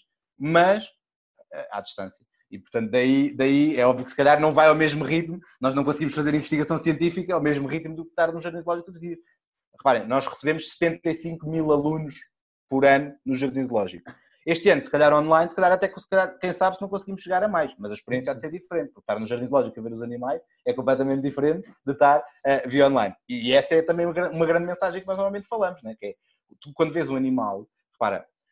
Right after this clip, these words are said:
a tua cap-, a tua capacidade de absorção de conhecimento e de, e, e, e de ganhares, eh, eh, vontade de conservar a natureza é completamente diferente ao veres o animal ao vivo ou veres online ou na televisão ou num livro.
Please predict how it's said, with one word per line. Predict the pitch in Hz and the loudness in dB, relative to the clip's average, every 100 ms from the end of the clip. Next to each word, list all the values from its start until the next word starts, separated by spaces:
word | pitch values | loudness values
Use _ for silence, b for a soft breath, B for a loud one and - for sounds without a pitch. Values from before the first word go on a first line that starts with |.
| _ - | _ -14
a | 113 | -8
tua | 180 180 175 | 0 0 2
cap-, | 170 127 | 0 -2
a | |
tua | 123 175 | -2 -4
capacidade | 175 - 160 156 143 123 | -4 -6 -4 0 0 0
de | |
absorção | 127 - 135 160 | -2 -2 -2 -2
de | 160 | -6
conhecimento | 160 147 - 135 123 104 _ - | -10 -10 -6 -4 -4 -6 _ -12
e | 120 | -10
de, | 113 | -4
e, | 123 123 120 123 120 123 117 | -2 -2 -4 -6 -6 -8 -8
e, | 117 | -8
e | |
de | 110 | 0
ganhares, | 131 139 151 139 - _ 131 | 0 2 2 0 -6 _ -6
eh, | 123 110 117 113 | -4 -2 -2 -2
eh, | 110 | -4
vontade | 135 151 147 127 107 | -2 2 4 4 2
de | - | -6
conservar | 131 127 135 135 | -8 -6 0 0
a | 113 | 0
natureza | 117 - 113 107 123 _ - | -6 -12 -12 -10 -12 _ -8
é | 120 | -6
completamente | 131 127 160 160 165 156 131 - | -4 -2 -2 -2 -4 -6 -8 -12
diferente | 127 - 127 147 _ _ | -14 -8 -6 -6 _ _
ao | 117 113 | -8 -6
veres | 147 135 | -6 -6
o | 123 | -8
animal | 123 113 123 | -6 -6 -6
ao | 123 | -6
vivo | 139 147 | -8 -10
ou | 151 | -12
veres | 147 156 - _ 123 | -10 -14 -14 _ -8
online | 123 127 143 123 | -6 -4 -4 -6
ou | |
na | 110 | -8
televisão | 113 110 113 135 | -12 -16 -10 -8
ou | 143 | -8
num | 165 | -10
livro. | 156 135 | -12 -12